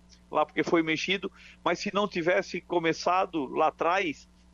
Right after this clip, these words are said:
talvez que essa obra demorasse mais pra começar. Vai começar agora, depois do carnaval. Já tem, é, o compromisso da, da empresa, que é a cetep, que ganhou a licitação.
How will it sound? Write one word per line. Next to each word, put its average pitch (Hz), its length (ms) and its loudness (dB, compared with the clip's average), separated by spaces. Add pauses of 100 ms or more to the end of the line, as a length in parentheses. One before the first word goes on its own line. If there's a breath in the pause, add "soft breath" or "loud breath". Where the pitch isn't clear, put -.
(100)
talvez 160 320 0
que 208 60 -2
essa 175 180 -2
obra 170 260 2
demorasse 175 520 2
mais 160 280 0
pra 196 140 -4
começar. - 500 -4 (220)
Vai 175 160 0
começar 196 400 -2
agora, 180 240 0
depois 185 220 -2
do 165 40 -18
carnaval. 180 540 0 (420 loud breath)
Já 143 180 2
tem, 170 440 -2 (160)
é, 135 340 2
o 139 120 0
compromisso 156 640 -2
da, 151 160 2
da 143 160 -2
empresa, 147 440 0
que - 100 -6
é 139 40 2
a 131 40 -2
cetep, - 520 -2
que 135 120 -16
ganhou 143 220 2
a 156 40 2
licitação. 143 560 -2